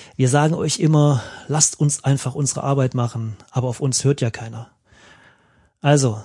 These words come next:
Sie haben diesen Knilch Camino wegen Frau von Bülow besucht. Sie treten ihm ein bisschen auf die Füße und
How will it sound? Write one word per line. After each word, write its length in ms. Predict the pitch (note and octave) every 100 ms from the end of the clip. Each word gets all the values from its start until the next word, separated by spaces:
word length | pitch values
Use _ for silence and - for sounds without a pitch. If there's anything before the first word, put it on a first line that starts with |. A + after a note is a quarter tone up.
| -
Sie 260 | - C3+
haben 300 | A#2 E3 F3
diesen 400 | D3+ D3+ C#3+ C#3+
Knilch 540 | - - D3 E3 D#3+ -
Camino 500 | C#3+ C#3 D#3+ C#3+ B2+
wegen 220 | B2+ B2
Frau 320 | - - D3
von 280 | D3 D3+ B2
Bülow 380 | D3+ E3 D3 B2
besucht. 600 | B2 A#2 A2 G#2+ - - _ - - -
Sie 140 | -
treten 360 | - - E3 F3
ihm 220 | E3 D3+
ein 220 | D3+ C3 B2+
bisschen 320 | D#3 - D#3+
auf 100 | C3+
die 140 | B2+
Füße 480 | - - F#3+ F3 F#3+
und 280 | D3 C3+